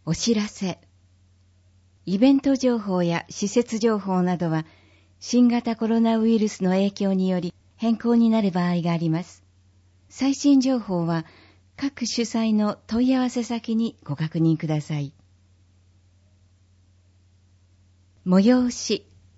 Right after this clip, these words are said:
十月、旧広瀬座、芝居用具展示会、無料。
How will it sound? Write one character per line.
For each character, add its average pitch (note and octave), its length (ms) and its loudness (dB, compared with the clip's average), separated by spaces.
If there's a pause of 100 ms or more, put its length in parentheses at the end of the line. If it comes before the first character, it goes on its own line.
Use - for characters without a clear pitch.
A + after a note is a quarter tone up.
(920)
十 A#3 280 2
月、 A3 480 -6 (560)
旧 C#4+ 320 4
広 G3 400 2
瀬 G3+ 160 2
座、 F3+ 240 -2 (380)
芝 C4 420 2
居 C#4+ 200 6
用 C4+ 260 6
具 C3+ 320 -4
展 G3 260 4
示 F#3+ 180 0
会、 B2 300 -4 (320)
無 D#3 140 0
料。 C#3+ 360 -2